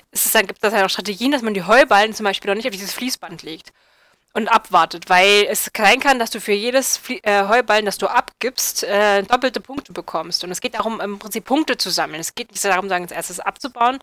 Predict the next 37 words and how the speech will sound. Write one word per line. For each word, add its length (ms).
was 120
heißt, 140
es 40
geht 140
schon 120
darum, 180
abzubauen, 460
aber 120
es 100
geht 140
auch 60
darum, 340
äh, 320
strategisch 640
gute 220
Punkte 320
zu 120
sammeln. 280
Das 160
heißt, 260
du 40
musst 160
sozusagen 500
die 80
richtigen 760
Fahrzeuge 600
eben 280
auch 80
ein 80
bisschen 240
per 120
Glück 300
sozusagen 560
kriegen 320
und 140
damit 320
eben 260